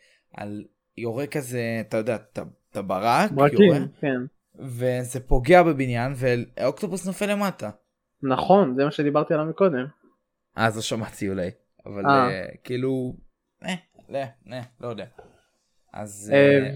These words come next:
Speaker 2: וכמובן אוקטופ-, אה, לא, אוקטופוס, גובלין לא שומר את החליפה, הוא, הוא בהתחלה שם אותה,
Speaker 1: כן.
Speaker 2: ואז הוא משנה אותה.
Speaker 1: נכון,
Speaker 2: אה,
Speaker 1: שבהתחלה אמרו שזה בכלל לא הוא.
Speaker 2: נכון,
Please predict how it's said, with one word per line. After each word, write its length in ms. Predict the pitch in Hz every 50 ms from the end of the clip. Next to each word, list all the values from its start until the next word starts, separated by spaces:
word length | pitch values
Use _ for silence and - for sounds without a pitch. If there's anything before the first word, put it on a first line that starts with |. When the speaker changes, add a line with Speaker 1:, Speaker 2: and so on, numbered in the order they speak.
| 139 139 139 139 139 139 139
Speaker 2:
וכמובן 480 | - - 151 151 151 147 170 196 202 180
אוקטופ-, 500 | 156 180 185 - - 214 202 180 196 190
אה, 360 | 165 151 147 143 139 139 139
לא, 140 | 147 151 151
אוקטופוס, 520 | 147 143 - - 156 170 214 214 214 -
גובלין 420 | 151 147 165 196 202 170 180 170 165
לא 100 | 165 165
שומר 220 | - 196 196 202
את 100 | 185 -
החליפה, 400 | 175 - 170 156 147 143 - 190
הוא, 280 | 165 139 143 143 143 147 208
הוא 340 | 196 165 160 156 156 170
בהתחלה 420 | 156 147 139 - - 156 165 170 170
שם 280 | 170 - 170 165 170
אותה, 240 | 180 180 - 233 240 254 254 - - _ _ _ -
Speaker 1:
כן. 100 | - -
Speaker 2:
ואז 120 | 156 170
הוא 80 | 196 202
משנה 280 | 196 - 160 139 160
אותה. 320 | 170 170 165 - - 135 127 135 - _ _ _ _ _ _ _ _ -
Speaker 1:
נכון, 160 | 127 131 143
Speaker 2:
אה, 600 | 139 143 139 139 135 135 139 139 139 139 143 143 147 143
Speaker 1:
שבהתחלה 320 | 135 123 117 117 135 131
אמרו 140 | 143 139 143
שזה 220 | 139 - 143 135
בכלל 260 | 120 139 - 139 139 143
לא 60 | 139
הוא. 220 | 127 170 170 135 123 - _ _ _ _ _ _ _ _ _ _ _ _ _ -
Speaker 2:
נכון, 500 | 147 143 - - 165 165 147 131 127